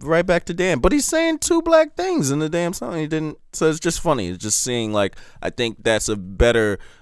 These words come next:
uh, prescriptive picture of what a quote unquote redneck is, and liberal elite is kind of, um, a little bit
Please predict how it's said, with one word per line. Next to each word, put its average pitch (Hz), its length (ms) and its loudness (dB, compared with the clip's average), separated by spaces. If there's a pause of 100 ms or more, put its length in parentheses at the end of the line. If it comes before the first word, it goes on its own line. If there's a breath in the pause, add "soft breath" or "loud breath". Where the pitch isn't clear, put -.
(140 soft breath)
uh, 95 340 2
prescriptive 110 600 0 (100)
picture 110 640 0
of 101 400 -2
what 95 560 -2 (300 soft breath)
a 90 640 -2 (520)
quote 113 200 2
unquote 98 340 -2
redneck 98 520 0
is, 92 320 -6
and 95 180 -10
liberal 95 420 -4
elite 87 320 -8
is 82 320 -14 (140)
kind 85 280 -10
of, 78 220 -14 (540)
um, 80 460 -10 (260)
a 90 60 -4
little 92 340 -4
bit 87 320 -6